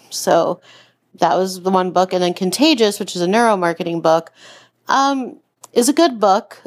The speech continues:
but, like, I think, I mean, for me, it was, it just kind of reiterated a lot of the things that I've learned about neuromarketing. Um, it talked a lot about why things become contagious, um, and why ideas catch on. Um,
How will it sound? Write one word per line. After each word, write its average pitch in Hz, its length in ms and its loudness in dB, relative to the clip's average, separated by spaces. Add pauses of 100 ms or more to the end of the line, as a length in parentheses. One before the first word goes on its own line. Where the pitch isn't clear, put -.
(240)
but, 208 160 0
like, 226 160 0
I 208 100 2
think, 226 340 -6
I - 80 -2
mean, 214 140 2
for 240 140 -2
me, 240 320 4
it - 80 -6
was, 185 380 -2
it 185 120 2
just 196 180 -2
kind 196 120 2
of 160 100 -2
reiterated 160 540 2
a 156 40 0
lot 143 200 2
of 156 120 -4
the - 80 -20
things 165 220 -4
that 165 80 -4
I've 151 140 -2
learned 151 280 0
about 202 240 0
neuromarketing. 220 760 0 (400)
Um, 190 140 0
it 208 100 2
talked 277 260 0
a 262 60 2
lot 190 300 4
about 175 320 2
why 156 180 2
things 170 300 -6
become 160 340 -6
contagious, 156 840 -6 (460)
um, 170 320 0
and 185 220 -2
why 165 440 2
ideas 160 480 -2
catch - 360 -4
on. 151 440 -4 (880)
Um, 175 680 -2